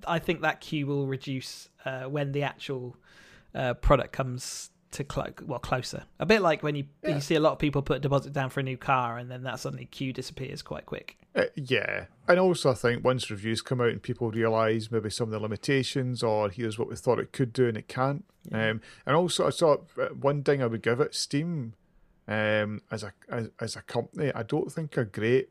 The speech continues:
Speaker 2: at, at following through on their hardware. Uh, or sorry, I should more say Valve. Um, you know, they have released lots of different hardware products and then just, it just kinda withers and dies.
Speaker 1: Just dies, yeah.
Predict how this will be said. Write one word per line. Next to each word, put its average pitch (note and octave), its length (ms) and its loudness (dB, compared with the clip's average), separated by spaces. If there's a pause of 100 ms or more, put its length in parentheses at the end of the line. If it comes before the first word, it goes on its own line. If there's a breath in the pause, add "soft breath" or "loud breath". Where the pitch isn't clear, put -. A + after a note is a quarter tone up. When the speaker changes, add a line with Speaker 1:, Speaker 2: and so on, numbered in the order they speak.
Speaker 2:
at, A#2+ 140 -6 (140)
at - 220 -8
following G#2+ 440 -2
through A2+ 240 -2
on G#2+ 80 -2
their G2 100 -4
hardware. B2 460 -2 (580)
Uh, A2 160 2
or G#2+ 80 -4
sorry, A2 380 2
I A2+ 120 -10
should A2+ 160 -10
more A#2+ 140 -2
say A2+ 180 -6
Valve. G#2 460 -4 (540 loud breath)
Um, A#2 420 2 (160)
you B2 60 0
know, A#2+ 80 2
they A#2 80 2
have C#3 320 -2
released A#2 360 -4
lots A#2 240 -2
of A2+ 60 -12
different G#2+ 280 -8
hardware B2+ 300 -2
products C3 560 -2
and A2+ 80 0
then A2 80 0
just, G#2+ 220 -8
it A2+ 60 -12
just C3 180 -8
kinda B2 180 -2
withers G#2 360 0
and G2 100 -6
dies. A2+ 220 -2
Speaker 1:
Just D3 100 -4
dies, C#3 320 -8
yeah. D3+ 140 -8